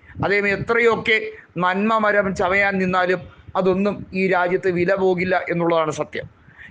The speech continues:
എന്നാൽ നരേന്ദ്രമോദിയുടെ വലങ്കൈയായ അമിത്ഷായെ മന്ത്രിസഭയിൽ നിന്നും പറഞ്ഞുവിടാൻ പല നേതാക്കൾക്കും നേരിട്ട് സംസാരിക്കാൻ കഴിയില്ല. അതിന്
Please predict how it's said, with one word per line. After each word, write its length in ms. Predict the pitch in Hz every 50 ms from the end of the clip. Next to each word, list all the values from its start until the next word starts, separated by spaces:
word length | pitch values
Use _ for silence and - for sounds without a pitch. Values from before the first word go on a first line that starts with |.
| - - 208
എന്നാൽ 200 | 233 240 170 123 - - - - _ - - - - - - - 170
നരേന്ദ്രമോദിയുടെ 800 | 180 196 220 262 262 262 262 247 220 220 220 202 214 208 208 214 202
വലങ്കൈയായ 560 | 190 185 196 196 190 208 202 202 196 190 196 196 180 180
അമിത്ഷായെ 580 | 175 185 190 170 - 208 185 170 170 170 175 180 - - - - - - - 165
മന്ത്രിസഭയിൽ 640 | 170 190 208 220 240 233 233 226 202 202 196 202 202 190 190
നിന്നും 220 | 190 190 190 190 - - - _ - - - 151
പറഞ്ഞുവിടാൻ 680 | 160 165 170 202 202 214 220 214 196 185 165 147 135 - - - - - - _ - - - - - - _ _ _ _ - - 180
പല 120 | 190 214 254 254 240 214
നേതാക്കൾക്കും 640 | 202 202 202 196 190 190 196 180 180 - 190 - - - - - - - - 151
നേരിട്ട് 360 | 180 196 214 208 196 220 202 - 175
സംസാരിക്കാൻ 540 | 170 160 156 175 175 175 175 170 180 170 - 156
കഴിയില്ല. 320 | 170 147 143 139 139 120 92 - - - - - - - - - - - -
അതിന് 200 | 208 226 233